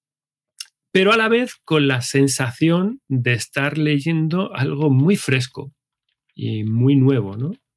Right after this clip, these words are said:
No sé si por, por, por la realización gráfica o, o por lo que sea, ¿no? Es,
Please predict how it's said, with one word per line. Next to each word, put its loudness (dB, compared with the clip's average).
No -12
sé -2
si -4
por, -2
por, -2
por 2
la -2
realización -2
gráfica 2
o, -4
o -4
por 2
lo 2
que -8
sea, -4
¿no? 2
Es, -4